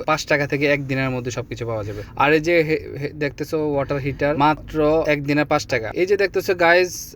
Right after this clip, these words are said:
হান্ডি পাতিল যা আছে, কড়াই মড়াই, প্যান, তারপরে আ-, আসবাবপত্র যা আছে, সব এক দিনের থেকে পাঁচ টাকা। Then এই যে ব্যাগ দেখতেছো, স্পেশাল, স্পেশাল ব্যাগ, স্পেশাল মেয়েদের জন্য। ব্যাগগুলো অনেকটাই সুন্দর, অনেকটাই গর্জিয়াস দেখতে। মাত্র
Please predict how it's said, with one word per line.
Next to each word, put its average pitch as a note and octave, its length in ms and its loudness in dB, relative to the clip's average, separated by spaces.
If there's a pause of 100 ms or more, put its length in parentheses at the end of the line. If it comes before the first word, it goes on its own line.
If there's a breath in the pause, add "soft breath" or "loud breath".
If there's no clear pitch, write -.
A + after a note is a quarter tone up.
(160)
হান্ডি D#3 320 2
পাতিল D#3 460 0
যা D3+ 280 4
আছে, C#3 480 0
কড়াই C#3+ 320 0
মড়াই, C#3+ 540 -2 (120)
প্যান, C#3+ 440 2
তারপরে C#3 400 4
আ-, B2+ 60 4
আসবাবপত্র C3+ 920 0
যা D3+ 240 4
আছে, C#3+ 220 0
সব C#3+ 240 -2
এক D3 220 -4
দিনের D3 180 -2
থেকে D3 200 -6
পাঁচ C#3+ 220 -4
টাকা। B2 160 -4
Then E3+ 160 6
এই F3 80 2
যে F3 180 2
ব্যাগ D#3+ 340 2
দেখতেছো, D3+ 400 -2
স্পেশাল, D3 540 0
স্পেশাল C#3 480 0
ব্যাগ, C#3 280 2
স্পেশাল D3 340 2
মেয়েদের D3 400 2
জন্য। C#3+ 340 0 (460 loud breath)
ব্যাগগুলো D3 360 2
অনেকটাই D#3 440 2
সুন্দর, D3 400 0
অনেকটাই C#3 400 -2
গর্জিয়াস C#3+ 500 0
দেখতে। C3 260 -4
মাত্র D#3 580 2